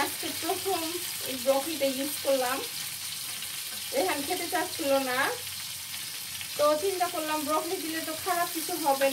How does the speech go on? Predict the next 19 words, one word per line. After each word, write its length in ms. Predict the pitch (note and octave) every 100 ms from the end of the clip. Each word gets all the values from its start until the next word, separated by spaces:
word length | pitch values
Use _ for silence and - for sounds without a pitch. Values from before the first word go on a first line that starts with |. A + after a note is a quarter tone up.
| B3
না, 80 | B3 D4+ G#4 - - - - - - - - - A#3
যেহেতু 300 | D4 F4 C#4+ C#4
একটা 140 | D4+ D4
সবজি। 460 | F#4 D#4 A#3+ B3+ B3 F#4+ A4 - - - - - - -
তো 40 | C4
একটা 240 | C4 C#4 C#4 C4+ C4 - - - -
আমার 180 | A#3+ B3
বাসায় 360 | C4+ C#4 D4 B3+
broccoli 320 | A#3+ C4 C#4+ C4+ -
ছিল, 220 | - D4 C4 C4 D#4+ - - - - - - - - - - - - -
তো 80 | B3+ C4+
চিন্তা 200 | C4+ C4
করলাম 220 | B3+ B3 B3
broccoli 300 | B3 B3+ C#4 A#3+
দিয়ে 180 | B3+ C#4 B3
দেখি। 300 | G#3 - G3 A3+ - - - - - - - - - - - A3
আমার 180 | B3+ B3
ছেলে 200 | D4 C4+
তো 40 | B3+